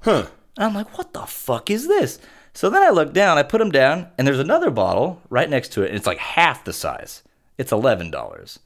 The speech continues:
Speaker 2: Oh, by the way, the two bottles I had were forty-five tablets each, right?
Speaker 1: Hmm. Yeah.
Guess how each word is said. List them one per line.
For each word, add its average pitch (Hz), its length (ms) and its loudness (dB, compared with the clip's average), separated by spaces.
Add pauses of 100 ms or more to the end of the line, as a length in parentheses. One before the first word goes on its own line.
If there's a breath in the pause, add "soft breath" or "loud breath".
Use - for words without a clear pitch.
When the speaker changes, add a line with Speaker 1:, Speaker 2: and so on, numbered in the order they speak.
(600)
Speaker 2:
Oh, 123 140 2
by 117 200 2
the 147 80 0
way, 131 120 2
the 110 160 -2
two 196 300 -2
bottles 196 320 2
I 196 100 4
had 208 260 0
were 135 60 0
forty-five 131 560 0
tablets 101 400 -2
each, - 340 -12 (460)
right? 90 240 0
Speaker 1:
Hmm. - 60 -18 (180)
Yeah. 113 240 0